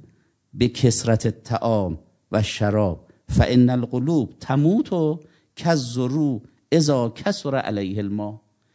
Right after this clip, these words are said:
اگر یک گیاه و کسی آب زیادی بده، گیاه خراب می‌شه، از کثرت آب میمیرد.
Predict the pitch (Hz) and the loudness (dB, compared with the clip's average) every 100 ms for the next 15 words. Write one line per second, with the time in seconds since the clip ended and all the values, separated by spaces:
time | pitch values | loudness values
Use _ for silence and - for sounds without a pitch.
0 | _ _ _ 120 131 135 131 131 127 127 | _ _ _ -6 -2 0 0 0 -2 4
1 | 143 214 202 170 - 123 - 120 87 - | 8 10 8 6 4 2 2 2 2 -4
2 | _ _ _ - 123 131 120 127 135 131 | _ _ _ 2 4 6 4 4 2 2
3 | 131 135 143 175 214 190 165 170 - _ | 0 0 0 2 2 2 0 -4 -12 _
4 | _ _ _ 165 196 196 - 170 202 214 | _ _ _ 6 6 6 4 6 6 2
5 | 202 - 185 160 - _ _ _ _ _ | -2 -2 -4 -6 -10 _ _ _ _ _
6 | - 139 139 - 135 - 202 220 180 143 | 0 2 2 0 0 2 2 4 4 4
7 | 131 120 107 98 92 85 | 4 4 4 2 0 -2